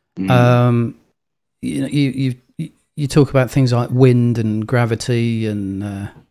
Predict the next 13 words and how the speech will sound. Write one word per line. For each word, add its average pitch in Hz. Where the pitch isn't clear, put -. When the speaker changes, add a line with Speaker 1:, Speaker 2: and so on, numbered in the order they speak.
Speaker 2:
different, -
you 151
know, 127
different, 139
different 151
effects, -
electromagnetism, 120
all 127
Speaker 1:
Mm. 107
Speaker 2:
these 120
sort -
of 113
things. 98